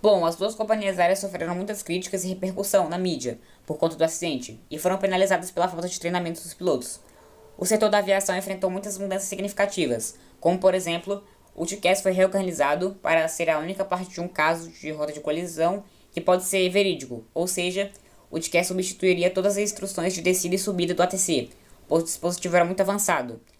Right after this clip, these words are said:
Além disso, o controle de tráfego aéreo não permitia mais excesso de trabalho, pois muitos dos controladores, naquela época, estavam com fadiga de trabalho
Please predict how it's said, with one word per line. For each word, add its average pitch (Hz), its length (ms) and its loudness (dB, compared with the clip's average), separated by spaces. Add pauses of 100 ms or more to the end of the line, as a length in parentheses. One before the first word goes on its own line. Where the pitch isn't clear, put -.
(200)
Além 190 240 0
disso, 220 460 -6 (260)
o - 80 -6
controle 190 300 4
de 185 80 -2
tráfego 175 300 -4
aéreo 170 200 4
não 175 100 -6
permitia 202 460 -2
mais 185 200 0
excesso 185 220 -2
de - 100 -10
trabalho, 165 440 0
pois 151 160 -4
muitos 165 220 -8
dos 165 180 -10
controladores, 165 880 -2
naquela 139 400 0
época, 170 400 0 (440)
estavam 185 340 0
com 185 140 -12
fadiga 185 340 0
de 185 140 -2
trabalho 165 500 0